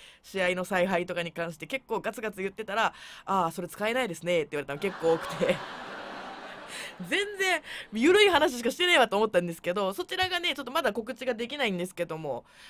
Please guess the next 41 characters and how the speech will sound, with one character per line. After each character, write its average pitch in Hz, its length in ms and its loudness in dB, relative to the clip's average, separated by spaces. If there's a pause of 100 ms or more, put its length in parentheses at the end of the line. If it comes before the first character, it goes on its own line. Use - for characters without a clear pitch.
(100)
あ 156 140 -4
の、 143 500 -4
本 220 160 0
に 156 100 -6
な 185 140 4
る 165 100 -4
そ 135 220 -10
う 104 40 -10
で。 95 200 -10 (880)
ね、 233 200 -4
こ 247 120 -6
れ 262 100 2
が 254 140 -2
き 277 100 -10
っ - 60 -10
か 233 120 -6
け 233 80 -8
で 233 80 -2
始 240 200 -12
球-、 - 120 -18
始 - 100 -18
球 247 160 -4
式 - 120 -10
と 113 60 -8
か 113 80 -2
ね、 202 140 0
で 202 80 0
き 202 100 -2
れ 175 80 4
ば 143 100 -4
い 156 60 -4
い - 20 -6
な 151 120 -4
と 135 100 -6
思 156 120 -6
う - 20 -6
ん 123 40 -8
で 113 60 -8
す - 100 -14
け 120 100 -12
ど、 127 260 -8